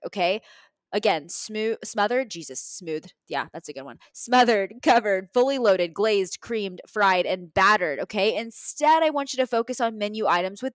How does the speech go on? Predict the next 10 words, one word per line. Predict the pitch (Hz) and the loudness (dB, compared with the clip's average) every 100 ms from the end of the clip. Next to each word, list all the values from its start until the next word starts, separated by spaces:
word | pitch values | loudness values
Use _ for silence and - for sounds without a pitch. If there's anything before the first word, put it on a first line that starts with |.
| - | -8
these | 277 302 | -6 -6
descriptions: | - 285 - 208 - 143 120 - _ _ _ | -4 -4 -2 -2 -4 -10 -12 -18 _ _ _
steamed, | - - 302 269 196 170 180 _ _ | -12 -8 -4 -2 -4 -8 -18 _ _
grilled, | 175 202 247 214 180 170 - | -8 0 2 4 2 -2 -18
fresh, | - 240 220 175 - - _ _ | -8 0 2 2 -4 -8 _ _
fresco, | 226 226 - 202 143 131 | -2 -2 -2 -2 0 -2
peppered, | - 254 294 185 151 - - | -4 -4 -2 -2 -4 -8 -8
blackened, | 175 196 233 196 170 - | 0 0 0 -6 -8 -10
simply | - 240 247 269 247 | -8 -8 -6 -6 -4
prepared, | 208 202 135 85 | -4 -4 -6 -6